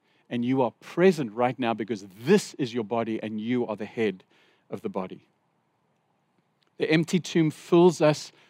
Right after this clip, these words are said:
with hope. Because as Peter said, "Blessed be the God and Father of our Lord Jesus Christ, who according to his abundant mercy has begotten us again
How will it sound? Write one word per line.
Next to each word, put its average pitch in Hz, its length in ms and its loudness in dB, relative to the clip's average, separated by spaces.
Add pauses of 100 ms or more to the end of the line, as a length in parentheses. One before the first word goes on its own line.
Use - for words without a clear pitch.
(160)
with 123 160 0
hope. - 400 -4 (640)
Because 151 220 2
as 147 140 0
Peter 180 280 0
said, 123 440 0
"Blessed 156 440 4
be 151 100 4
the 143 100 2
God 147 240 4
and 147 100 -4
Father 151 300 2
of 135 100 0
our 131 80 4
Lord 143 240 2
Jesus 156 340 -2
Christ, - 480 -4 (280)
who 156 180 6
according 175 580 4
to 139 140 -4
his 147 320 2
abundant 151 680 0
mercy 139 500 -2
has 139 180 -2
begotten 143 560 -2
us 147 200 -8
again 123 440 -4